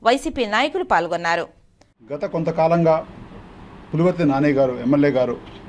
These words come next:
Speaker 2: తురా మీద ఎంక్వైరీ చేస్తాం, ఇంకోటి చేస్తాం, ఇంకోటి చేస్తామని చెప్పి చాలా చోట్ల, చాలా సభల్లో, చాలా వేదికల్లో ప్రకటిస్తున్నారు. నిజంగానే ఇక్కడి నుంచి మీ అందరి ద్వారా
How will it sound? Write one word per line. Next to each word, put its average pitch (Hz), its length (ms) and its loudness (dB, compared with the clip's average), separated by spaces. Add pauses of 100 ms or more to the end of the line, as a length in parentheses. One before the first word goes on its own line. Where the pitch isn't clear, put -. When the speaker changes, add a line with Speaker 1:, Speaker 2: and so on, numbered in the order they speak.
(1000)
Speaker 2:
తురా 160 200 4
మీద 165 220 2 (800)
ఎంక్వైరీ 151 360 2
చేస్తాం, 143 560 0 (540)
ఇంకోటి 151 320 2
చేస్తాం, 139 420 2
ఇంకోటి 143 280 0
చేస్తామని 131 500 0
చెప్పి 139 300 -4 (760)
చాలా 156 240 2
చోట్ల, 160 340 2 (380)
చాలా 143 160 4
సభల్లో, 160 500 0
చాలా 139 140 2
వేదికల్లో 143 600 0 (680)
ప్రకటిస్తున్నారు. 143 720 0 (800)
నిజంగానే 185 500 2 (640)
ఇక్కడి 165 260 2
నుంచి 175 340 2 (800)
మీ 147 100 4
అందరి 165 260 4
ద్వారా 165 380 4